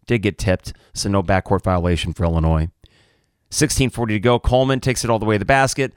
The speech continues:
No good, but up and in, and the foul. No foul, but Illinois back up fifteen. So just as sloppy <laughs> of a start to the second half, this being the first game.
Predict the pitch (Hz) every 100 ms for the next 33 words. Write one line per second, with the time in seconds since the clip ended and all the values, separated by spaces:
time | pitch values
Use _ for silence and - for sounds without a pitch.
0 | - - - 127 120 131 123 113 - 117
1 | - 104 110 - 113 113 113 98 107 107
2 | 123 117 123 - 87 85 104 - _ -
3 | - _ - 104 98 98 95 90 92 87
4 | 90 - 90 - 90 80 - 110 - 127
5 | - 113 - - 120 117 - - 139 -
6 | 147 120 - - 107 101 - - - -
7 | - 101 - 127 113 98 90 90 92 -
8 | - _ _ 98 95 - 98 90 - 98
9 | - 95 90 95